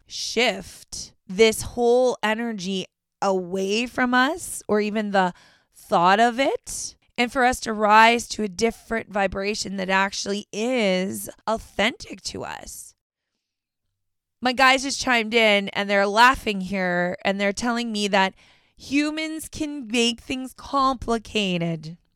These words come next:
Sometimes we just can't drop a thing or move on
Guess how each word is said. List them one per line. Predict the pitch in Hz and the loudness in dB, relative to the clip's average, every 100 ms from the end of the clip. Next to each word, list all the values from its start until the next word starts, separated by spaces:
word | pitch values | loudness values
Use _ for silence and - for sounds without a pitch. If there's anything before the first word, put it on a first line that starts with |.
| _ _ | _ _
Sometimes | - 254 247 262 254 233 269 | -4 0 0 2 0 0 0
we | 277 247 | -2 0
just | 262 - | -2 -4
can't | - 302 262 247 - _ _ _ | -2 0 0 -4 -16 _ _ _
drop | 165 196 247 262 269 | -10 2 4 6 4
a | |
thing | - - 185 170 175 190 | -2 -6 -6 -8 -12 -10
or | 214 208 208 208 190 190 - _ _ | -4 0 2 4 2 -2 -14 _ _
move | 196 208 254 277 269 220 | -4 0 2 0 -2 -2
on | 202 185 175 156 185 175 | 0 2 0 -2 -8 -10